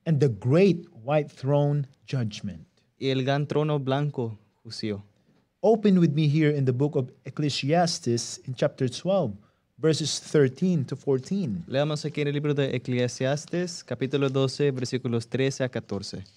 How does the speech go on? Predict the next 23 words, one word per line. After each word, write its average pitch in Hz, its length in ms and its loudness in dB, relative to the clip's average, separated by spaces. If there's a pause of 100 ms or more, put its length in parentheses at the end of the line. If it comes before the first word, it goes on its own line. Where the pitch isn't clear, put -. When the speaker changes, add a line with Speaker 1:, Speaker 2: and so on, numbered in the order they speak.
(160)
Speaker 1:
We 156 120 2
know 175 260 6
that 143 140 0 (140)
God, 160 380 0 (540)
Speaker 2:
Sabemos 214 420 0
que 156 120 -2
Dios, 127 560 -2
Speaker 1:
He 180 420 4
is - 240 2
our 143 340 4 (120)
ultimate 151 580 0 (220)
judge. - 800 -8
Speaker 2:
es 143 200 0
nuestro 147 280 -2
ju-, 143 240 -4
juicio 160 640 0 (180)
que, - 220 -12 (200)
más 147 200 -4
grande. 127 460 -2 (460)
Speaker 1:
My 180 260 6
son, 147 600 4 (380)
Speaker 2:
Mi 131 140 2
Dios, 151 540 -2